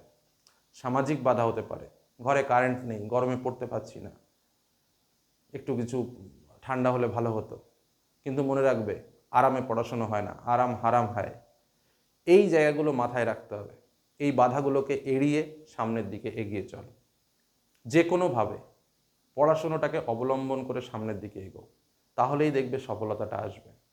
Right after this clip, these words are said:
আর সব থেকে বড় কথা যেটা বলে শেষ করব আজকের আলোচনায়,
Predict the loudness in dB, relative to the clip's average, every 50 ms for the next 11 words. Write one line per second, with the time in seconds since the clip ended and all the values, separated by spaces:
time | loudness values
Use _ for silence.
0 | _ _ _ _ _ _ _ _ _ _ -4 -4 -2 6 8 8 8 8 6 2
1 | 2 4 4 6 6 6 6 4 2 0 -2 -4 -4 -4 -2 -2 0 0 0 0
2 | 0 -2 -6 -8 -10 -8 -4 -4 -2 2 2 2 2 2 0 -2 0 0 0 0
3 | -2 -2 -4 -6 -6 -8